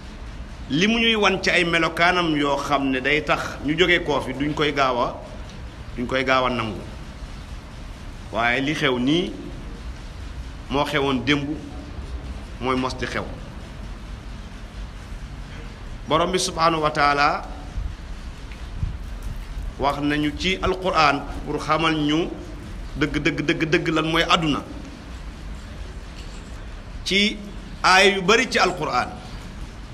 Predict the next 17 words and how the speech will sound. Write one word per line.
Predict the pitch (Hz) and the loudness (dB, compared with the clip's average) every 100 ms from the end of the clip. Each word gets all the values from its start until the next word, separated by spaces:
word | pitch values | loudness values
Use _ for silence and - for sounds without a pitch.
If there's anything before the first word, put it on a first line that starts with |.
| - - - - - - - - - - - - - - - - | -12 -12 -12 -12 -12 -10 -10 -10 -10 -10 -10 -10 -8 -10 -10 -6
nga | 135 | 2
xam | 151 175 | 2 4
ne | 180 180 185 - - - - | 4 4 2 -6 -10 -10 -2
li | 208 208 | 0 2
ci | 247 | 4
ëpp | 254 - 165 | 4 4 0
buy | 214 233 | 2 6
jeexal | 214 220 190 180 | 8 8 6 6
wax | 180 160 | 6 4
ja | 139 - - - - - - - - - - - - - - - - - - - - - 110 | 0 0 -4 -10 -10 -12 -12 -12 -12 -10 -10 -12 -12 -12 -12 -12 -12 -10 -10 -10 -12 -10 2
day | 147 170 | 4 4
wax | 156 | 2
ne: | 156 | 2
"Wa | 156 151 | 4 6
mal | 156 | 4
hayaatu | 139 165 180 180 - | 4 6 6 4 0
dunya | 165 170 160 175 196 | 2 6 8 8 6